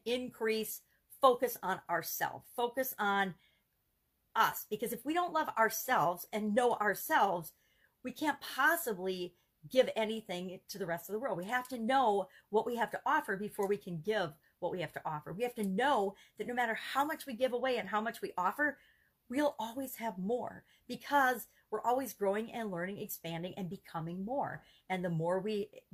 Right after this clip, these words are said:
learn and grow and expand, the more we have to give and share with other people. So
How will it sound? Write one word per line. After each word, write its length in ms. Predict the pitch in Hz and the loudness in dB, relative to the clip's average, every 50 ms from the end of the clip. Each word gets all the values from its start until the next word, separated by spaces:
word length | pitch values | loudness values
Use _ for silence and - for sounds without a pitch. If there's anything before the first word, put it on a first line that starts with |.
| 151 - - | -20 -16 -6
learn 220 | 160 175 190 190 | -2 0 0 2
and 140 | 190 202 175 | 0 -2 -2
grow 180 | 151 185 185 185 | 0 2 2 2
and 80 | 190 | 0
expand, 460 | 185 175 - - - 185 196 240 262 - | -2 -4 -8 -8 -6 -2 -2 -2 -2 -2
the 60 | 208 | -2
more 200 | 175 165 151 147 | -2 -2 -2 -2
we 120 | 147 160 160 | -4 -2 2
have 160 | 170 170 - | 2 2 2
to 80 | - | 0
give 200 | 180 151 156 147 | -6 -6 -6 -6
and 120 | 170 185 160 | -6 -6 -8
share 200 | - - 143 143 | -8 -6 -6 -6
with 140 | 143 143 - | -6 -6 -8
other 180 | 135 139 143 - - | -10 -12 -12 -14 -16
people. 220 | - - - _ _ - - - - - - - - - | -20 -20 -20 _ _ -20 -20 -20 -20 -20 -20 -20 -16 -12
So 520 | - - - 269 269 262 254 240 240 - | -4 2 6 8 10 10 10 8 4 0